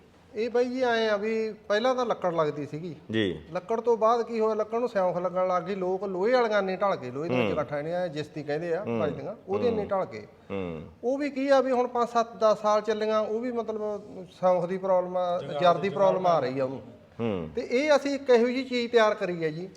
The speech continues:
Speaker 2: ਜੀ।
Speaker 1: ਮਤਲਬ ਢਾਈ ਪੰਜ ਇਹਦਾ ਸਾਈਜ਼ ਆ,
Speaker 2: ਜੀ।
Speaker 1: ਮਤਲਬ ਪੰਜ ਇੰਚ ਚੌੜੀ ਹੈ ਜੀ, ਜਿਵੇਂ ਆਮ ਚੁਗਾਠਾਂ ਚੱਲਦੀਆਂ।
Speaker 2: ਚੁਗਾਠਾਂ ਚੱਲਦੀਆਂ।
Speaker 1: ਢਾਈ ਮੋਟੀ ਆ ਇਹ।
Speaker 2: ਢਾਈ ਮੋਟੀ ਆ।
Speaker 1: ਤੇ ਇਹਦੇ ਕਬਜੇ ਵਗੈਰਾ ਵਧੀਆ ਲੱਗ ਜਾਂਦੇ ਆ, ਮੇਖ ਵੀ ਪੂਰੀ ਵਧੀਆ ਲੱਗਦੀ
Speaker 2: ਜਿਵੇਂ,
Speaker 1: ਆ।
Speaker 2: ਜਿਵੇਂ ਆਹ ਚੀਜ਼ ਬਣੀ ਹੋਈ
Speaker 1: ਹਾਂਜੀ।
Speaker 2: ਆ ਇਸ ਤਰ੍ਹਾਂ ਦੀ।
Speaker 1: ਵੈਸੇ ਤਾਂ ਇਹਦੇ ਚੋਂ ਪੇਜ ਨਿਕਲਦੇ ਹੀ ਨਹੀਂ ਜੀ।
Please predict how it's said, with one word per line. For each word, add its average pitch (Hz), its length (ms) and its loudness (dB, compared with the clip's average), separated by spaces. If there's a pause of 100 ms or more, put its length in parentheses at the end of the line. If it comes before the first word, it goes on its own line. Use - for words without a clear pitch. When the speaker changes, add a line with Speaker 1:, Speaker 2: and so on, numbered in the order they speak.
(120)
Speaker 2:
ਜੀ। 208 120 6
Speaker 1:
ਮਤਲਬ 180 460 0 (260)
ਢਾਈ 196 260 6
ਪੰਜ 185 220 2
ਇਹਦਾ 202 160 2
ਸਾਈਜ਼ 135 340 2
ਆ, 151 100 0 (220)
Speaker 2:
ਜੀ। 92 120 -2
Speaker 1:
ਮਤਲਬ 175 240 -4
ਪੰਜ 180 280 2
ਇੰਚ 185 200 -2
ਚੌੜੀ 151 360 -2
ਹੈ 160 60 -2
ਜੀ, 170 160 -6
ਜਿਵੇਂ 180 220 2
ਆਮ 180 180 4
ਚੁਗਾਠਾਂ 165 380 -2
ਚੱਲਦੀਆਂ। 139 280 -2
Speaker 2:
ਚੁਗਾਠਾਂ 92 240 0
ਚੱਲਦੀਆਂ। 85 280 2
Speaker 1:
ਢਾਈ 196 160 6
ਮੋਟੀ 175 400 -2
ਆ 143 60 0
ਇਹ। 139 180 -8 (120)
Speaker 2:
ਢਾਈ 98 140 0
ਮੋਟੀ - 300 -10
ਆ। - 80 -12
Speaker 1:
ਤੇ 226 280 12
ਇਹਦੇ 226 280 6
ਕਬਜੇ 214 380 4
ਵਗੈਰਾ 214 300 4
ਵਧੀਆ 185 320 2
ਲੱਗ 202 160 2
ਜਾਂਦੇ 175 380 0
ਆ, 190 40 -2
ਮੇਖ 170 260 -2
ਵੀ 160 120 -6
ਪੂਰੀ 165 260 -6
ਵਧੀਆ 170 300 -2
ਲੱਗਦੀ 160 160 2
Speaker 2:
ਜਿਵੇਂ, 117 140 0
Speaker 1:
ਆ। - 40 -2
Speaker 2:
ਜਿਵੇਂ 120 200 6
ਆਹ 127 140 10 (200)
ਚੀਜ਼ 117 160 -6
ਬਣੀ 104 180 0
ਹੋਈ 95 60 0
Speaker 1:
ਹਾਂਜੀ। - 240 2 (120)
Speaker 2:
ਆ 90 40 -2
ਇਸ 90 80 -4
ਤਰ੍ਹਾਂ 85 200 -6
ਦੀ। 147 100 -10
Speaker 1:
ਵੈਸੇ 185 280 6
ਤਾਂ 240 120 6
ਇਹਦੇ 254 160 4
ਚੋਂ 269 120 -2
ਪੇਜ 226 300 8
ਨਿਕਲਦੇ 233 380 6
ਹੀ 233 60 4
ਨਹੀਂ 214 140 0
ਜੀ। 185 140 -6